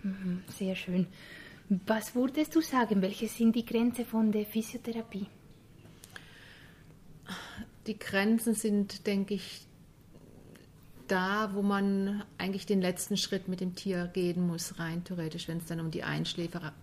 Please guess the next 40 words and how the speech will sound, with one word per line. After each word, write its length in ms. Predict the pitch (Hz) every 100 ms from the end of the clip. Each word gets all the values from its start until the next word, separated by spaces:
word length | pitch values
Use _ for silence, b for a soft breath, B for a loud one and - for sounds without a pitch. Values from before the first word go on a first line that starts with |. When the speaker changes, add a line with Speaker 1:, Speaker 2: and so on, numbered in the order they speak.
| - -
Speaker 2:
Schläferung 540 | - 175 175 185 185 180
geht, 280 | 180 180 B B B B
wo 40 | 180
man 140 | 180
auch 160 | 156 156
wirklich 460 | 175 185 180 - - - -
sagen 460 | - 170 165 175
muss, 520 | 180 180 - - - - - - -
es 220 | 175 -
gibt 300 | 214 - -
weder 380 | 185 190 202 - - -
aus 220 | 185 185
der 180 | - 180
tierärztlichen 760 | - 202 226 233 - 214 220 202
Sicht 360 | 208 196 -
noch 160 | 190 185
aus 160 | 190
der 80 | 190
Physiosicht 920 | 185 202 208 202 196 - 190 180 - - B B B B B B
vieles. 540 | - - 180 170 175 185
Man 140 | 180
kann 280 | - 185 190
vieles 380 | - 220 220 220
noch 80 | 214
überbrücken, 520 | 196 196 262 269 233
wo 40 |
man 120 | 214 196
sagen 240 | 190 185
kann, 220 | 208 190
man 120 | 185
kann 200 | 180 196
die 80 | 185
Ta-, 260 | 185 196 -
äh, 120 | 185
Qualität 560 | 180 196 196 - 214 214
bis 160 | 208 -
zum 160 | 208
Tag 320 | 202 190 -
X 500 | - 226 - - - - - - 190
verbessern, 680 | 180 180 214 - 254 254